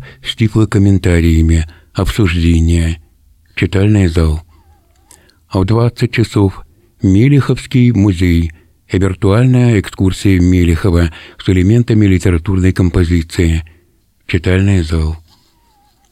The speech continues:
В двадцать часов тридцать минут презентация выставки изданий в специальных форматах для слепых и слабовидящих, диалоги с памятью, дневники,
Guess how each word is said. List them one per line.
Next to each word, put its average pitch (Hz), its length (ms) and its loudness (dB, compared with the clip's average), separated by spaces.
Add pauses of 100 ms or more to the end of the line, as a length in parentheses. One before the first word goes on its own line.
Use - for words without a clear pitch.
(500)
В 95 60 -6
двадцать 135 360 -2
часов 139 320 -2
тридцать 120 480 -2
минут 82 440 0 (720)
презентация 107 840 0
выставки 110 520 0
изданий 104 400 2
в 104 60 -6
специальных 92 560 -2
форматах 90 540 0
для 87 120 0
слепых 98 460 -2
и - 20 -2
слабовидящих, 98 840 0 (340)
диалоги 101 840 2 (240)
с - 100 -18
памятью, 85 720 0 (420)
дневники, 95 800 2